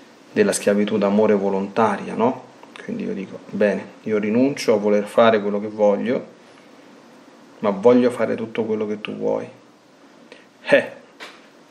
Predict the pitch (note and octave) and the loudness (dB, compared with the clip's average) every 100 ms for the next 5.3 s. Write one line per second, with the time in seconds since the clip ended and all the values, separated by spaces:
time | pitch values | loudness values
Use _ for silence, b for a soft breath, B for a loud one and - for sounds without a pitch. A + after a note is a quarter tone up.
0 | - - - - - - A#2+ B2+ A2 A2 | -20 -20 -20 -16 -14 4 8 10 8 2
1 | A#2 - _ _ _ B B B B B | -4 -14 _ _ _ B B B B B
2 | - - A2+ A#2 A#2 D3+ C#3+ B2 G#2+ A2+ | -10 -2 2 2 2 2 2 2 -2 -2
3 | A#2+ B2 - - - A#2 - - A2+ A#2 | -2 -2 -4 -4 2 2 2 -4 -4 -4
4 | - C3+ C#3+ C3 A2 G#2 G2 G2+ B2 B2+ | 0 0 2 0 0 0 -6 -4 0 0
5 | G2+ G2+ | -2 -8